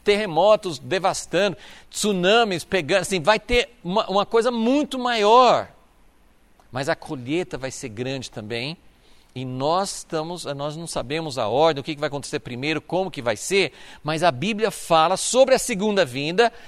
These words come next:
fala sobre o preparador. Agora vamos voltar um passo antes do preparador. Como é que é mesmo? Preparando-nos para o preparador. Porque antes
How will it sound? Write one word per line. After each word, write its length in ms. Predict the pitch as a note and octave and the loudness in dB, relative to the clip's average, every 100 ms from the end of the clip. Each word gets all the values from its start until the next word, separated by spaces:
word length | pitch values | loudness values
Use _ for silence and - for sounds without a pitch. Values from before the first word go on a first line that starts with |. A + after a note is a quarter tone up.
| - | -20
fala 420 | - - B3 D4 | -4 6 8 8
sobre 340 | C4+ A#3 G#3+ G#3 | 6 6 6 4
o 60 | |
preparador. 1040 | - A3+ D#4 E4 C4+ G#3 C3 D3 F3 C4 - - | 4 6 8 8 8 6 6 4 8 8 6 -8
Agora 280 | - E3+ B3 | 0 4 6
vamos 260 | C4 C#4+ G3+ | 6 2 2
voltar 260 | A#3+ B3 | 4 6
um 140 | C4 D#4 | 6 6
passo 420 | B3+ C4 - A#3+ | 8 6 6 4
antes 200 | B3+ A3 | 4 4
do 40 | |
preparador. 540 | A#3 A#3 B3 A3+ D3+ C3+ | 2 2 4 4 4 0
Como 160 | D3 | 0
é 60 | E3 | -2
que 100 | F3 | 0
é 60 | D#3+ | 2
mesmo? 420 | G#3+ C#4+ F#3+ G#2+ - - _ _ _ _ _ _ _ - | 4 2 0 -12 -20 -20 _ _ _ _ _ _ _ -6
Preparando-nos 1300 | F3 F#3 E3 B2+ B2 D3+ A3+ C4 C#4 D4 F#4+ - - _ _ _ _ _ | -4 -2 2 2 2 2 2 0 0 2 0 -2 -8 _ _ _ _ _
para 440 | F#3 F#3 G3+ G#3+ | 4 6 4 2
o 60 | G#3 | -2
preparador. 640 | G3+ F#3 F#3 E3 A2 G#2 G2 - _ _ _ _ _ | -6 -8 -6 -6 -8 -12 -14 -20 _ _ _ _ _
Porque 460 | D#3+ D#3 G3+ A3 - - - | -4 -4 -2 -4 -6 -18 4
antes 840 | E4+ F#4 E4 F3+ - A#2 F2+ - | 8 8 6 4 -6 -10 -10 -14